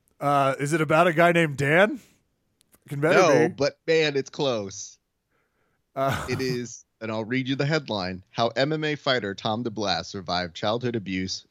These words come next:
Speaker 2: and Family Addiction," written just a week ago in, uh, I guess, uh, advance for his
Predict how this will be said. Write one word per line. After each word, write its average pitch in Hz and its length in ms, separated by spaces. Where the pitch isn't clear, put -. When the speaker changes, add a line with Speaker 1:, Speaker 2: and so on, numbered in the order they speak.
Speaker 2:
and 95 180
Family 90 320
Addiction," 85 560
written 107 300
just 120 320
a 139 40
week 156 240
ago 82 460
in, 120 480
uh, 92 460
I 92 140
guess, 90 440
uh, 87 300
advance 104 560
for 98 180
his 107 220